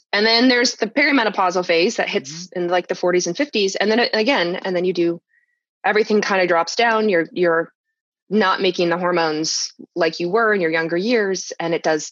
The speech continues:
Speaker 1: tend to settle out for a lot of women, but it's that middle stage.
Speaker 2: Oh, it's
Speaker 1: That's a
Speaker 2: hard.
Speaker 1: bugger. <laughs>
Speaker 2: Yeah, it's hard. And
Speaker 1: Yeah.
Speaker 2: I, and I think, and I've been very open about this, that, you know,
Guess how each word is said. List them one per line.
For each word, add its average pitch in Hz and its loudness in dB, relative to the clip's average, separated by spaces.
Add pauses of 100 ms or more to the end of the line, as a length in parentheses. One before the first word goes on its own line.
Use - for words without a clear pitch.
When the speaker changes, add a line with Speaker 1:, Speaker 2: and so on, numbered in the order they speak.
(160)
Speaker 1:
tend 156 -6
to 151 -4
settle 143 -4
out 135 -4
for 139 -8
a - -6
lot 139 -4
of 120 -6
women, 131 -6 (540)
but 156 -10
it's - -16
that - -8 (160)
middle 247 2
stage. - 2 (600)
Speaker 2:
Oh, 208 -8
it's 214 -12
Speaker 1:
That's 185 -2
a 208 -2
Speaker 2:
hard. 190 0
Speaker 1:
bugger. 160 -2 (320)
<laughs> 247 -2 (100)
Speaker 2:
Yeah, 214 -4
it's 480 -2
hard. 226 -6
And 180 -4
Speaker 1:
Yeah. 165 -4
Speaker 2:
I, - -8
and 180 -10
I 180 -12
think, 208 -10 (360)
and 196 -2
I've 190 0
been 220 0
very 156 2
open 190 -2
about 135 -2
this, 139 -6
that, 139 -2
you 160 -6
know, 123 -4